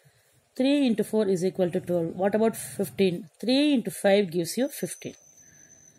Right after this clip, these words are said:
Four and five. Here, one is even number and another is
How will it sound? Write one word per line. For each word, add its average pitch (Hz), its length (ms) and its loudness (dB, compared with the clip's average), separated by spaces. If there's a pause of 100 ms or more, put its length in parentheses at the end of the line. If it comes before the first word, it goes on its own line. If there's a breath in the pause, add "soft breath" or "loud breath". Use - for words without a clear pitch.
(320 soft breath)
Four 294 400 6
and 202 280 2
five. 170 340 -4 (380)
Here, 196 300 4 (140)
one 226 240 2
is 294 200 2
even 196 180 0
number 170 400 -2
and 180 100 -4
another 185 300 0
is 254 340 0